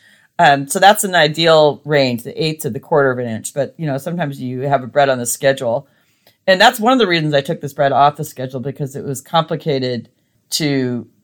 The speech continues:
get the wheat berries in the right consistency. What you can do after you get your sprouted berries, so it's gonna take you generally about two days. When you get your sprouted berries, you can, then you can drain them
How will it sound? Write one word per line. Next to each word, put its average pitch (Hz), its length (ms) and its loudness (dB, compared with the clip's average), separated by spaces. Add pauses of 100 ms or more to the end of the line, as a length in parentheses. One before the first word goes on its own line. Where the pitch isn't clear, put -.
(140)
get 160 200 -2
the 120 260 -4
wheat 156 200 -2
berries 131 340 -2
in 127 60 -8
the 127 60 -8
right 131 320 0 (340)
consistency. 139 840 -4 (440)
What 226 220 2
you 220 100 0
can 214 140 2
do 226 280 0
after 196 280 4
you 165 80 -4
get 277 240 4
your 240 80 2
sprouted 151 420 2
berries, 147 580 0
so 165 200 2
it's 170 140 -2
gonna 233 180 2
take 311 260 -4
you 240 140 -4 (140)
generally 226 240 4
about 175 200 2
two 196 200 0
days. - 400 -2 (100)
When 180 160 -6
you 175 80 -8
get 254 160 0
your 226 80 0
sprouted 175 400 0
berries, 147 400 0
you 147 80 -10
can, 147 240 -4
then 180 240 0
you 220 80 2
can 160 340 -4 (160)
drain 202 320 4
them 208 360 -2